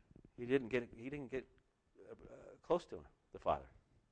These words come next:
He was, for the, the se-, for that season in his life, he was not a man after God's own heart.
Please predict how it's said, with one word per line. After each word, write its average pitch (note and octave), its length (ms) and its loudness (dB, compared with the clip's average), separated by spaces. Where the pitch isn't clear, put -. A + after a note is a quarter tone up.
He C3 120 10
was, B2 400 12
for G#2+ 320 10
the, G#2+ 280 -8
the - 20 -4
se-, - 280 -6
for A2 120 2
that A#2+ 180 4
season B2 300 -2
in G#2+ 80 -4
his G2 120 -8
life, C#3 200 2
he A2 80 -8
was F#2+ 160 -4
not A#2 160 2
a - 20 -2
man A2+ 240 -4
after F#2 180 -10
God's G2 240 2
own F#2+ 120 -8
heart. F2+ 280 -8